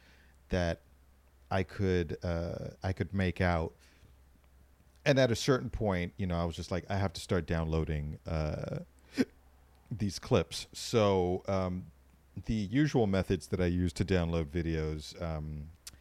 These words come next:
I have a plugin in my browser that will help me, like, snatch video from, uh, websites like YouTube and others, uh, just to download it immediately. It's, uh, called Video Download Helper.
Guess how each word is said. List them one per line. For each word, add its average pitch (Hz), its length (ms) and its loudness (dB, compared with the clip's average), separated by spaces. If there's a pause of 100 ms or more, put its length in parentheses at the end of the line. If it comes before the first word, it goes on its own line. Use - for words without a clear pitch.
(160)
I 98 100 0
have 98 160 2
a 90 140 2
plugin 98 680 0
in 85 140 -6
my 82 160 -2
browser 85 500 0
that 80 240 -2
will 78 140 -6
help 82 180 -6
me, 85 120 -8
like, 78 280 -8
snatch 85 460 -8
video 80 460 -4
from, 76 360 -8 (500)
uh, 82 140 -2
websites 80 580 -4
like 82 200 -8
YouTube 85 580 -4
and 80 140 -6
others, 78 480 -4 (560)
uh, 76 380 -4
just - 180 -10
to - 60 -12
download 82 380 -4
it 78 100 -6
immediately. 92 580 0 (160)
It's, - 240 -12
uh, 85 80 -6
called 131 300 -2
Video 233 420 4
Download 113 500 4
Helper. 87 460 -2